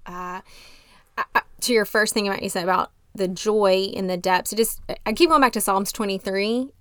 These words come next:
and it obviously, 'cause it's probably the most well-known Psalms, but also the front, the beginning of that st-, says,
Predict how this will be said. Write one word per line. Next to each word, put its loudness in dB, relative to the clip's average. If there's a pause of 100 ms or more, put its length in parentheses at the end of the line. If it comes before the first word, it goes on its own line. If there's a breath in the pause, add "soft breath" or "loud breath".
(200)
and -2
it -6
obviously, -2
'cause -10
it's -6
probably -4
the -4
most -4
well-known -2
Psalms, -4
but -4
also -2
the -2
front, -4
the -4
beginning 0
of 0
that -2
st-, -10
says, -2